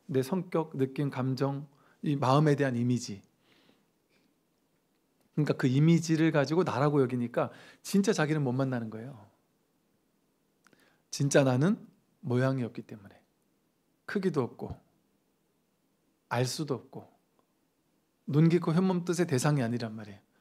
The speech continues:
육근 경계가 둘로 나뉘는 대상이 아니기 때문에. 그러니까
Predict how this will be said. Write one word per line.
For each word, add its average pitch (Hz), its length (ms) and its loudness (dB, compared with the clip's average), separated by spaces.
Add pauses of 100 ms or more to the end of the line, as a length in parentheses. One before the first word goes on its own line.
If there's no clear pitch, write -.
(1080)
육근 151 280 2
경계가 123 440 -2 (260)
둘로 165 280 2
나뉘는 139 320 -2
대상이 131 360 0
아니기 113 240 -6
때문에. 107 360 -18 (2500)
그러니까 202 320 2